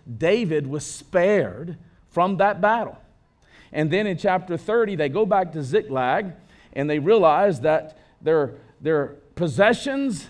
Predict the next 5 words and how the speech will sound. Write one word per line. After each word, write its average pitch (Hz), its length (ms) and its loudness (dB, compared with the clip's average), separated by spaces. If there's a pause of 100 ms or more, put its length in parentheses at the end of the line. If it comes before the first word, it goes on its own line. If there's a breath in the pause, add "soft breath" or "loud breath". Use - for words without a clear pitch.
(120)
have 165 260 -2
been 185 300 -4
destroyed, 226 800 0 (380 loud breath)
and 185 480 -2 (160 loud breath)
their 165 420 0